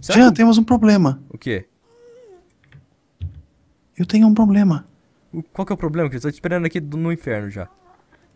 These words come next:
Speaker 1: Vem rápido, Chris, que eu tô com medo.
Speaker 2: Ok. Ah, não
Speaker 1: Muito
Speaker 2: tem
Speaker 1: bem.
Speaker 2: mais problema.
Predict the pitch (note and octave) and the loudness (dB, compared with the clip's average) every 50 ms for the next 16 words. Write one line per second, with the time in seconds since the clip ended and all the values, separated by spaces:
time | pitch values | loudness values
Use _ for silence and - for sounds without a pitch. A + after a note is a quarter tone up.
0 | _ _ _ _ _ _ _ _ _ _ _ _ _ _ _ _ _ C3+ C#3+ C#3+ | _ _ _ _ _ _ _ _ _ _ _ _ _ _ _ _ _ -8 -6 -4
1 | C3+ A#2 A2+ - - B2+ A#2 - B2+ A#2+ B2 - D#3 C#3+ A#2+ G#2+ G2 G2 - _ | -2 -4 -4 -4 -10 -14 -12 -12 -12 -12 -10 -10 -8 -6 -6 -6 -8 -10 -14 _
2 | _ _ _ _ _ _ _ _ _ _ _ _ _ _ _ _ _ _ _ _ | _ _ _ _ _ _ _ _ _ _ _ _ _ _ _ _ _ _ _ _
3 | _ - - - G3 F#3+ - F#3 G3 A#3+ D4+ - - - - - - D3 F3+ G3 | _ -18 -4 -4 -4 0 2 4 4 4 4 0 -2 -6 -2 0 2 2 4 4
4 | A#3+ A3+ F3+ F3 E3+ E3 F3+ F#3+ F#3 E3 D#3 - - C#3 B2+ B2 B2 | 4 4 2 2 0 0 0 2 2 2 0 0 -2 -4 -2 -2 -4